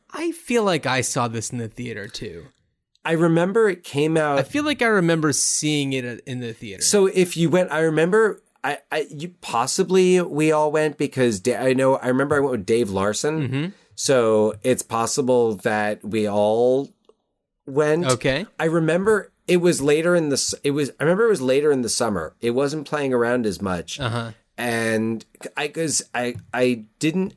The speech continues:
Speaker 2: end up going. It came out Mem-, Memorial Day weekend in that year, and Memorial Day weekend, nineteen eighty-nine, Grandma and Grandpa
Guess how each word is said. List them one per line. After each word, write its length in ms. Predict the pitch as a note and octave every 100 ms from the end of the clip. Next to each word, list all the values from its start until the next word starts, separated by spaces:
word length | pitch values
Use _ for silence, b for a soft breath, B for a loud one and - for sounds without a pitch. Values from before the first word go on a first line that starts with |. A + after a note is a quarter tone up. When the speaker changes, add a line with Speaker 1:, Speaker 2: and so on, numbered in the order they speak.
| _
Speaker 2:
end 200 | C#3 C#3
up 220 | C3 B2
going. 560 | - A#2+ A#2+ A#2+ A#2+ A2+ -
It 160 | A2+
came 320 | - C3 E3
out 200 | D#3+ C#3+
Mem-, 420 | C3 A#2+ A2+ B2 -
Memorial 440 | A#2+ A#2 B2 B2+
Day 160 | A#2+ A#2
weekend 500 | A2 G#2+ A2+ G#2 G2 -
in 120 | A2
that 180 | G#2 F#2
year, 320 | G#2 G2+ G2+ -
and 520 | G#2 F#2+ G2 F#2+ - B B B B B _ _ _ _ _ _
Memorial 380 | C#3+ C3 C3+ D#3+
Day 100 | D#3+
weekend, 320 | C#3+ B2+ C3
nineteen 340 | A2+ A2 G#2+ A2+
eighty-nine, 720 | G2+ F#2+ B2+ E3 C3 A#2+ A2+ b b b b b b _ _ -
Grandma 420 | A#2 C3+ D#3 D3
and 160 | B2+ A2
Grandpa 840 | G#2 A2+ D#3 F3+ - E2+ D#2+ C#3